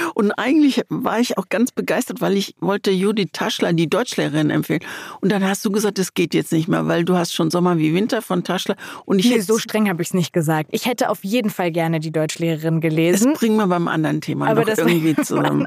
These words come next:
Speaker 2: Kriegen wir noch das hin.
Speaker 1: Du weißt, ich habe dann gesagt, hä, jetzt direkt nach Sommer wie Winter. Und dann warst du sofort, hattest du sofort was anderes im
Speaker 2: Nee,
Speaker 1: Kopf.
Speaker 2: ja, mir ist irgendwie sofort was anderes eingefallen. Soll ich
Speaker 1: Ja,
Speaker 2: oder
Speaker 1: bitte.
Speaker 2: willst du? Also meine Empfehlung heißt Abi-Feier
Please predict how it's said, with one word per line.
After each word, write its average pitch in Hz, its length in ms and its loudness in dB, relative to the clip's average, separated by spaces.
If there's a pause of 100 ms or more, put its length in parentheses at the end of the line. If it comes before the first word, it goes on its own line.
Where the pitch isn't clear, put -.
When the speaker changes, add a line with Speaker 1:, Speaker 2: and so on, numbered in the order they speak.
(120)
Speaker 2:
Kriegen 175 220 2
wir 170 100 2
noch 165 160 -2
das 156 180 -4
hin. 160 240 -2
Speaker 1:
Du 269 120 2
weißt, 247 220 0
ich 285 80 2
habe 254 120 -2
dann 240 180 0
gesagt, 220 220 0
hä, 233 260 0 (560)
jetzt 214 360 -2
direkt 220 420 0
nach 220 240 0
Sommer 220 260 0
wie 202 160 -2
Winter. 302 200 0
Und 285 60 2
dann 277 120 0
warst 320 240 -2
du 330 40 -14
sofort, 349 440 0
hattest 311 280 -6
du 269 40 -18
sofort 277 380 -4
was 254 160 -2
anderes 175 320 -2
im - 60 -2
Speaker 2:
Nee, 202 80 -2
Speaker 1:
Kopf. 220 120 2
Speaker 2:
ja, 269 140 2
mir 302 100 4
ist 185 140 0
irgendwie 247 300 2
sofort 226 420 -2
was 202 160 -4
anderes 202 320 -4
eingefallen. 214 680 0 (260)
Soll - 180 0
ich 277 260 2
Speaker 1:
Ja, 320 120 4
Speaker 2:
oder 240 140 4
Speaker 1:
bitte. 208 200 0
Speaker 2:
willst 175 180 -4
du? - 40 -10 (420)
Also 226 240 0
meine 240 340 2
Empfehlung 233 460 0 (120)
heißt 190 360 -2 (400)
Abi-Feier 208 720 -2